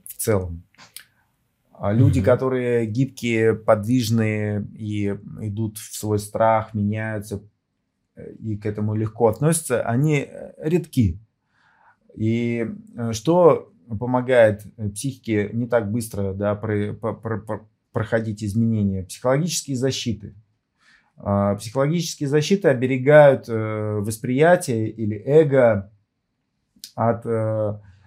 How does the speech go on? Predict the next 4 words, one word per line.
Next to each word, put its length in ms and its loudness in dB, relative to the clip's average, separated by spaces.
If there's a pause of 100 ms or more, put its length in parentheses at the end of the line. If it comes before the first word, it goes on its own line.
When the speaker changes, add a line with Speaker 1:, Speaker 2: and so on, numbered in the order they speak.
(300)
Speaker 1:
получения, 960 2 (180)
э, 440 -4
трансформирующего 960 0
опыта. 800 4